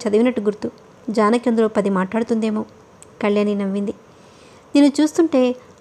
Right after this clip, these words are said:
ఆమెను ప్రేమిస్తున్నావేమోనని అనుమానంగా ఉంది." ఎవరైనా జీవితంలో ఒక్కసారి ప్రేమిస్తారు. నిన్న సాయంత్రం ఇస్త్రీ అబ్బాయి వచ్చాడు.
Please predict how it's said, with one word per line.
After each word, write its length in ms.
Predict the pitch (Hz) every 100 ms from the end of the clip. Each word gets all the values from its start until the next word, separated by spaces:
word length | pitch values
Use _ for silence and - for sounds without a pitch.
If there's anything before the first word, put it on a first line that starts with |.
| 262
ఆమెను 160 | 269
ప్రేమిస్తున్నావేమోనని 880 | 254 220 254 294 302 294 285 269 269
అనుమానంగా 540 | 196 190 247 262 240
ఉంది." 220 | 233 208 214 - - - - - - -
ఎవరైనా 340 | 220 233 226
జీవితంలో 560 | 196 208 208 214 202 202
ఒక్కసారి 380 | - 196 226
ప్రేమిస్తారు. 560 | 220 208 214 214 226 240 - - - - - - - - - - - - - - -
నిన్న 160 | 294 294
సాయంత్రం 460 | 294 269 302 320
ఇస్త్రీ 300 | 302 254 285
అబ్బాయి 240 | 302 254 262
వచ్చాడు. 340 | 226 220 214